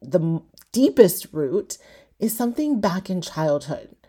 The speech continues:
That the experience you're having in your marriage that's highly activating and highly triggering for you reminds you of feeling the same way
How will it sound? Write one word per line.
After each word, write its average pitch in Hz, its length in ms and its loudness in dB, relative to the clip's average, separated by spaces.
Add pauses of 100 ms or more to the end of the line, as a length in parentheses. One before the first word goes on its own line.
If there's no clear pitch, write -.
(380)
That 160 260 2
the 175 100 2
experience 254 560 0
you're 214 120 2
having 180 280 -2
in 170 100 -2
your 160 120 -2
marriage 185 360 -2
that's - 180 -10
highly 202 680 2
activating 156 640 -4
and 147 100 -8
highly 160 440 -4
triggering 226 440 -4
for 165 140 -8
you 156 300 -8 (320)
reminds 185 800 2
you 175 160 0
of - 180 -6
feeling 196 600 -2
the 165 120 0
same 165 600 -4
way 160 640 0